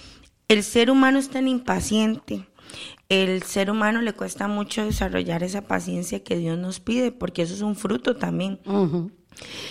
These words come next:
Speaker 1: Y cuando viene una situación difícil, si usted no tiene ese fruto de la paciencia, usted no va a empezar a orar, usted va a actuar.
Speaker 2: Ujú.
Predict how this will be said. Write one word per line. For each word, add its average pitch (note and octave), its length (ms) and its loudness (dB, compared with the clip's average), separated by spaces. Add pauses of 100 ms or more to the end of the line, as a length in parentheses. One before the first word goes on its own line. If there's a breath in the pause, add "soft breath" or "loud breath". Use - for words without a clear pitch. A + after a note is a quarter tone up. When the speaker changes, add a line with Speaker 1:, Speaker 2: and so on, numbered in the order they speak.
(260 loud breath)
Speaker 1:
Y G#3+ 220 4 (100)
cuando G#3 300 4
viene G3 280 2
una A#3+ 280 4
situación G#3+ 580 -2
difícil, A3 640 -4 (440 loud breath)
si - 220 0
usted F#3+ 420 0
no G#3+ 360 0
tiene A#3 400 -2
ese A#3 240 -6
fruto A3+ 500 0
de A3 80 4
la A3 140 4
paciencia, F#3+ 840 2 (600 loud breath)
usted F#3+ 360 2
no F3+ 140 2
va F#3 100 4
a F#3+ 40 4
empezar F#3 400 -4
a F3 60 0
orar, G#3+ 240 -2
usted F#3+ 280 -4 (220)
va E3+ 160 -6
a D#3+ 40 -4
actuar. D#3+ 460 -6 (180)
Speaker 2:
Ujú. E3+ 480 -2